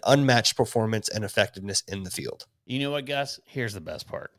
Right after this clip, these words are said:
Speaker 2: Their patent-pending lay-flat sharpening technology makes the V P A Omega Broadhead the easiest two-blade broadhead to sharpen. So say goodbye to the tedious sharpening methods and hello to minimal work and maximum results.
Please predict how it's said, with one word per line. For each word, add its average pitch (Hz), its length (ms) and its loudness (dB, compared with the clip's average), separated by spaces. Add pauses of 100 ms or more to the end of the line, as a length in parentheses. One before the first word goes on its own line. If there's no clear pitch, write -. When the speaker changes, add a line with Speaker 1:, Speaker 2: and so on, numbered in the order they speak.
(380)
Speaker 2:
Their 135 120 6
patent-pending 123 640 4
lay-flat 113 560 2
sharpening 117 400 2
technology 123 640 4
makes 107 240 2
the 107 120 0
V 107 200 2
P 110 180 4
A 110 120 8
Omega 107 300 4
Broadhead 104 540 4
the 110 180 -2
easiest 127 460 2
two-blade 110 560 2
broadhead 104 560 4
to 95 100 -8
sharpen. 87 460 0 (520)
So 101 120 -4
say 120 180 8
goodbye 120 300 8
to 110 140 2
the 98 60 -4
tedious 127 320 0
sharpening 113 420 6
methods 104 460 0
and - 120 -2
hello 110 280 4
to 104 120 -6
minimal 110 320 4
work 98 320 2 (360)
and 90 100 -2
maximum 95 420 0
results. 87 460 -6